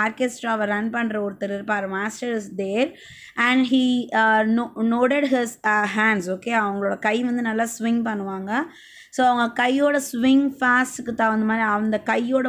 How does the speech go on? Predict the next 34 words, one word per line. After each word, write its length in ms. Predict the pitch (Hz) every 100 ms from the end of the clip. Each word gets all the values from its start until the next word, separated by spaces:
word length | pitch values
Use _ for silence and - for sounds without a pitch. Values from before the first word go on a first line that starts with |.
| 240
மூமெண்ட்ஸ்க்கு 460 | 240 254 247 - 226 220
தகுந்த 220 | 214 208 214
மாதிரி 140 | 233 214
என்ன 120 | 214 214 208
ப-, 200 | 208 202 202
பண்ணுவாங்க 380 | 202 208 202 202
அப்படின்னா, 280 | 190 190 240 277 220
the 40 | -
players, 380 | 214 214 214 196 196
the 60 | 202
musician, 600 | 196 233 226 - 240 269 269
they 100 | 214 196 -
play 200 | 208 220 214 196
the, 120 | 226 294 - - - - - 208
um, 540 | 202 196 196 196 196 196 - - - 214
uh, 100 | 208 220
music 340 | 247 214 226 - 202
instruments. 520 | 190 - 185 175 - 180
ஓகேயா? 280 | 175 226 220 - _ _ _ _ _ -
So, 60 | 247
அப்போ 180 | 220 262 262
அதே 240 | 240 226 277 294
மாதிரி 400 | 277 262 233 240 269 339 - 240
இங்க 240 | 247 277 285 277
வந்து 180 | 262 262
என்ன 120 | 247 233
ஆகுதுன்னா, 440 | 226 220 214 208 220 - 285 220
the, 100 | 220 240 269 -
uh, 160 | 214 208 202
pituitary 520 | 233 247 262 269 262 233
gland 320 | 240 247 285 254
that 120 | 214 -
secretes 540 | 208 208 240 262 233
the 60 | 233